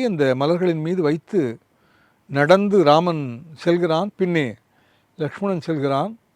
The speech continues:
அங்கே ஒரு ஆசிரமம், சபரியினுடைய ஆசிரமம். மதங்க முனிவருடைய சிஷ்யாக விளங்கிய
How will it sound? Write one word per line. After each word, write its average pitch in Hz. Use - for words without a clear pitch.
அங்கே 196
ஒரு 220
ஆசிரமம், 147
சபரியினுடைய 185
ஆசிரமம். 131
மதங்க 226
முனிவருடைய 175
சிஷ்யாக 202
விளங்கிய 170